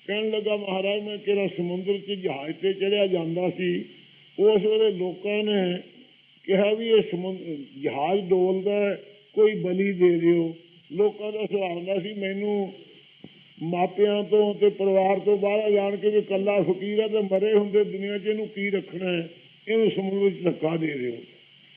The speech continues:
ਮੈਨੂੰ ਮਹਾਰਾਜ ਸਮੁੰਦਰ 'ਚ ਧੱਕਾ ਦੇ ਦਿੱਤਾ, ਉਹਨਾਂ ਲੋਕਾਂ ਨੂੰ ਸਿੱਟ ਦਿੱਤਾ,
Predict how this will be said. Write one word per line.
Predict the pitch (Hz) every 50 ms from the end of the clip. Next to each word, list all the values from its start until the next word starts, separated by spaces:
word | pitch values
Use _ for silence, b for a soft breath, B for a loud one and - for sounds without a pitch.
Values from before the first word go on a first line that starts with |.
| b b b b _ -
ਮੈਨੂੰ | 160 175 196 208 220 233 233
ਮਹਾਰਾਜ | 226 214 208 202 208 220 202 -
ਸਮੁੰਦਰ | 190 190 190 196 196 202 214
'ਚ | 202 214 214 180
ਧੱਕਾ | 165 180 165 - 175 180 190 196
ਦੇ | 190 196 190
ਦਿੱਤਾ, | 185 190 185 196 202
ਉਹਨਾਂ | 202 202 208 208 208
ਲੋਕਾਂ | 196 190 190 190 190 196 196
ਨੂੰ | 190 170
ਸਿੱਟ | 175 175 202 202
ਦਿੱਤਾ, | 220 214 202 202 - - 170 160 156 143 143